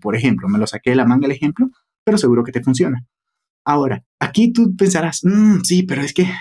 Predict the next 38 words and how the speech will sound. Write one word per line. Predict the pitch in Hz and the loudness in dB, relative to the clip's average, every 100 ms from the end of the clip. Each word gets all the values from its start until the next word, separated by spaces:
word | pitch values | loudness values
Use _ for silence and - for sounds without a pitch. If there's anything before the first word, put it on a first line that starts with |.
| - _ | -16 _
la | 151 143 160 165 | -2 0 2 2
gente | 196 190 | 2 2
no | 190 | 0
me | 185 | 0
conoce". | 165 160 - - | 2 0 -2 -4
Ok, | 190 220 - - _ _ - | -2 -2 -4 -18 _ _ -2
ese | 208 277 | 0 2
formulario | 214 160 131 127 170 240 | 2 4 4 4 2 2
debe | 165 175 190 | 2 2 2
estar | 185 180 185 | 2 0 2
muy | 190 190 214 220 226 | 2 2 2 2 2
bien | 180 190 196 | 2 2 0
trabajado, | 185 156 151 175 165 135 | -2 -4 -2 0 2 2
debes | 175 202 | 2 2
estudiar | - - 185 165 180 220 226 196 175 185 _ _ - | 0 2 2 4 4 2 2 2 0 -4 _ _ -2
el | 147 135 | -2 0
copy | - 202 190 139 | 2 2 2 2
de | 127 127 | 2 2
eso, | 127 110 | 0 0
debes | 151 175 | 2 2
de | 156 143 - - - | 0 -2 -4 -10 -2
pensar | 175 180 175 - 208 294 - | 2 2 2 0 0 0 0
cómo | 202 190 185 | 0 0 0
piensa | 180 196 214 220 | 0 2 2 -2
tu | - 214 214 | -2 -2 0
cliente, | 165 135 135 147 262 - _ _ | -2 2 2 2 -2 -6 _ _
que | 160 | 2
debes | 180 220 165 | 4 4 2
de | 156 | 0
conocerlo | 147 139 185 196 | -4 -2 0 2
como | 156 | 0
su-, | 127 - | -2 -6
como | - 143 | -2 0
si | 131 135 | 0 0
fuera | 175 | 0
tu | 180 | 2
mejor | 131 127 | 0 2
amigo. | 143 160 240 | 0 2 0